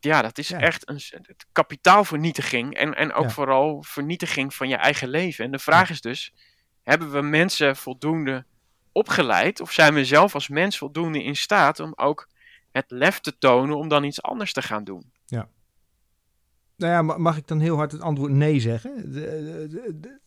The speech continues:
Speaker 2: de meeste mensen hebben dat lef niet. Want
Speaker 1: Nee.
Speaker 2: de hypotheek moet betaald worden, de vaste lasten. En joh, ik ben ondertussen, eh,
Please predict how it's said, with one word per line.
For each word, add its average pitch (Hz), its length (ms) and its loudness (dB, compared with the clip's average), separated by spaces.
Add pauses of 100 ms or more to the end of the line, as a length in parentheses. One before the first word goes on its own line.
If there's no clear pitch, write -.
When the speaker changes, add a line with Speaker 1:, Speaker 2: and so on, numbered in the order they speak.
(160)
Speaker 2:
de 151 300 -4
meeste 156 320 0
mensen 143 260 -4
hebben 139 180 -4
dat 120 120 -4
lef 127 240 -4
niet. 226 300 -6 (120)
Want 139 200 -4
Speaker 1:
Nee. - 0 -
Speaker 2:
de 131 80 -2
hypotheek 151 400 0
moet 170 140 0
betaald 147 400 -2
worden, 139 300 -2
de 131 80 -8
vaste 143 340 -8
lasten. 135 540 -4
En 127 240 -6
joh, 135 280 -4
ik 131 120 -10
ben 131 120 -6
ondertussen, 123 720 -6
eh, 113 240 -6